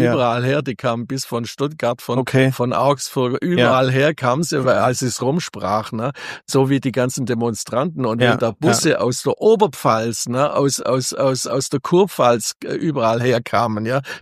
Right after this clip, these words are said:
Speaker 2: Diese Marienkinder, ne?
Speaker 1: Ja.
Speaker 2: Das ist ja eine, eine, äh, sehr verbreitete, äh, Gemeinschaft damals gewesen. Wie groß die heute noch ist, weiß ich nicht. Und der Graf übrigens, der hat natürlich dann auch aus der,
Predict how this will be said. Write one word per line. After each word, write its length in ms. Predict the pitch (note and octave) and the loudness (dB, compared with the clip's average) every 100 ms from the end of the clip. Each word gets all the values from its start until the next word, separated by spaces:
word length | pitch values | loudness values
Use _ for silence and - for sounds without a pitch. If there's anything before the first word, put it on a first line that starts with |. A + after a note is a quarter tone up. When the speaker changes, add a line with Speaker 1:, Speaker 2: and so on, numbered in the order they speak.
| - | -6
Speaker 2:
Diese 200 | B2 C3 | -2 0
Marienkinder, 920 | A2 G#2+ B2+ F3 D#3+ - A2+ G2 F2+ | 0 0 0 2 0 0 0 0 -2
ne? 220 | F#2+ A#2+ - - - | -2 -6 -8 -14 -2
Speaker 1:
Ja. 120 | C3+ A#2+ | 2 2
Speaker 2:
Das 100 | A2+ | 2
ist 80 | B2 | 0
ja 140 | A2+ | 0
eine, 180 | A2 G#2 G#2 | 2 2 0
eine, 200 | G#2+ A2 | 0 -2
äh, 800 | G2 - B2 A2 G#2 A#2 - - _ - | -2 -2 -2 0 -2 -6 -8 -12 _ 0
sehr 160 | A2+ | 0
verbreitete, 680 | A2+ B2+ - G#2 A#2+ B2 A2+ | 2 -2 0 2 2 2 2
äh, 460 | A2 G#2+ A#2 A2+ G#2+ - | 2 0 -2 -6 -8 -4
Gemeinschaft 640 | G#2 G2+ C3 - A2 - | -2 0 0 2 2 2
damals 320 | G#2 G2+ G2+ | 2 2 0
gewesen. 480 | - G2 G2 A#2+ A2+ | 0 0 2 0 0
Wie 80 | G2 | -2
groß 300 | F2+ G#2 A#2+ | 0 -2 0
die 120 | - | 0
heute 240 | G2+ G#2+ G#2 | 0 0 0
noch 160 | F#2+ | -2
ist, 220 | A2 C3+ F#2 | -2 -2 0
weiß 240 | F#2+ G#2 | 0 2
ich 80 | G2+ | 0
nicht. 280 | G2+ C3 - | 0 -2 -2
Und 140 | A2 | -2
der 100 | G#2+ | -2
Graf 360 | - G#2 A2+ - | -2 0 2 2
übrigens, 520 | D3 C3+ A#2+ A#2+ A2+ - - - _ | 0 0 2 0 0 -6 -14 -16 _
der 360 | A#2 G#2+ G2+ A2 | -2 0 2 4
hat 180 | A#2+ B2 | 2 2
natürlich 580 | G#2 G2 A#2 A2+ G#2+ - | 0 0 0 2 0 0
dann 220 | G2+ G2+ | 0 2
auch 380 | E2 G2 G#2 - - - - | 2 2 0 -6 -14 -16 -4
aus 460 | C3 A2 A2 - - | 0 2 2 -2 0
der, 280 | G#2 G2 | 2 0